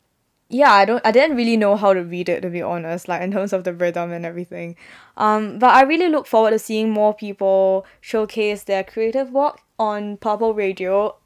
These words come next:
and whether it's, like I said, whether it's work that you, you've written yourself or whether you want to perform, like, monologues from, that are written, that are already written.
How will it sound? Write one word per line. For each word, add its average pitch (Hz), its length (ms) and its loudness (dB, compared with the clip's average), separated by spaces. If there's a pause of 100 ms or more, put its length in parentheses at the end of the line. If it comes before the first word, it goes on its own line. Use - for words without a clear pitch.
(140)
and 196 400 0 (440)
whether 233 220 4
it's, - 340 0
like 190 180 2
I 196 80 2
said, 196 240 -2
whether 214 180 2
it's 214 240 2
work 208 220 0
that 190 160 -2
you, 202 240 -4
you've 202 240 -4
written 226 240 0
yourself 214 420 0
or 202 60 -2
whether 202 180 2
you 214 120 -4
want 196 160 0
to 185 100 -2
perform, 196 480 -2
like, 175 260 -6 (240)
monologues 196 480 0
from, 185 320 -10
that 180 200 -4
are 185 100 2
written, 196 460 -4
that 180 180 -2
are 175 40 0
already 190 380 -4
written. 185 460 -4